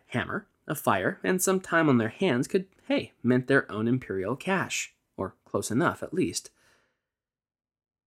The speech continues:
This was a problem, to put it mildly, and Wu's administration came up with an unorthodox solution.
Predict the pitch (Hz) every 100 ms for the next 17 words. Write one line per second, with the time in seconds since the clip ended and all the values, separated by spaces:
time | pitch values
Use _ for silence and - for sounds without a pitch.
0 | - 285 - - 254 - 147 185 82 -
1 | - 120 92 104 120 104 82 - _ _
2 | _ _ _ - 117 104 143 143 123 127
3 | - 139 139 101 - 156 156 151 131 135
4 | 135 - - 151 - 139 165 101 90 -
5 | 123 143 135 87